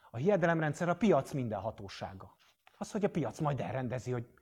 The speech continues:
minek mi az értéke, mi mennyit ér, ki hogyan él, ki mi az, amit meg tud szerezni, és ki mi az, amit nem. Van egy cselekvési rendszere,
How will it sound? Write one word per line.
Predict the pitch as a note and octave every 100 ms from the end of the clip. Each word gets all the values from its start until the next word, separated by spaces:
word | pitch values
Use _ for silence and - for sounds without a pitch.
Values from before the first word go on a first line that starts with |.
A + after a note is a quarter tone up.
| _
minek | - C#3+ B2+
mi | C3+
az | G#2
értéke, | D#3+ D#3 - D3 C#3+ C3+ - -
mi | B2+
mennyit | A#2+ C#3+ C#3+ C3+
ér, | C#3+ C3+ C#3 C3+ - _ _ _
ki | -
hogyan | D3 E3+ D3+ D3
él, | C#3+ C#3+ D3 D3 - - _ _ _ _
ki | D#3 C3 A#2+
mi | E3+
az, | D3+ D3
amit | B2+ C3
meg | C#3 -
tud | C3
szerezni, | - C#3+ C3+ A#2+
és | B2+
ki | -
mi | C#3
az, | A#2 A2+
amit | A#2 A2+
nem. | A2+ F2+ F2+ - _ _ _ _ _ _ _ _ _ _ _ _ _ -
Van | - G#3
egy | G#3+
cselekvési | A#3 G3+ C#3 B2 A2+ -
rendszere, | C3 C3+ B2+ D3+ B2+ A2